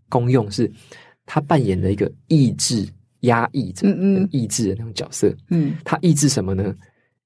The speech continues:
Speaker 1: 快速动眼阶段。
Speaker 2: 对。
Speaker 1: 那快速动眼阶段是在发想创意、
Speaker 2: 嗯哼。
Speaker 1: 产生洞见，
Speaker 2: 嗯哼。
Speaker 1: 把一些你旧的东西组合成新的想法的快速动眼阶段。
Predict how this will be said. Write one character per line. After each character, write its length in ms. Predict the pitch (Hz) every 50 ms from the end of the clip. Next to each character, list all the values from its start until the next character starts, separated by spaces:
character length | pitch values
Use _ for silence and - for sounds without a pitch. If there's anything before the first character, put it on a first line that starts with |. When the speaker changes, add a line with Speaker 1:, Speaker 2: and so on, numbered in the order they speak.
| _ _ _
Speaker 1:
快 280 | - - - 143 117 107
速 180 | - - 120
动 160 | 104 - 110
眼 160 | 98 87 - -
阶 220 | 92 - 98 98
段。 180 | 90 104 104 - 139 139 -
Speaker 2:
对。 220 | - 180 156 123 127 - - _ _
Speaker 1:
那 140 | - 147 147 143 - -
快 220 | - - 214 180
速 180 | 160 160 165 151
动 140 | 151 147
眼 160 | 123 107 90 90
阶 180 | 92 110 107
段 220 | 104 117 110 98 98
是 140 | - 110
在 260 | 104 - 117 101 98 90
发 300 | 90 - - 107 110 113
想 180 | - - - -
创 280 | - - 113 117 101 101 - -
意、 200 | - 104 95 95 - - - _ -
Speaker 2:
嗯 180 | - 208 208 208
哼。 180 | 208 202 196
Speaker 1:
产 200 | 196 196 208 -
生 220 | - - 104 101 107
洞 220 | 104 110 98 101 110
见， 200 | - - 101 95 - - -
Speaker 2:
嗯 100 | 180 165
哼。 0 |
Speaker 1:
把 160 | 165 95 92
一 40 | -
些 160 | - - -
你 140 | 110 107 98 92
旧 220 | - - 127 104
的 80 | 104 98
东 180 | 98 101 107
西 140 | 95 - 107
组 220 | 101 - - 95
合 180 | 95 - - 92
成 180 | 92 - 90 98
新 240 | - - - 107 110
的 80 | 110
想 200 | 98 - - 98
法 160 | - - - -
的 140 | - - - - _ - - _ _ _ _ _ -
快 160 | - - 117
速 120 | 107 107
动 100 | 101 104
眼 100 | 87 85
阶 120 | - - -
段。 160 | - 95 90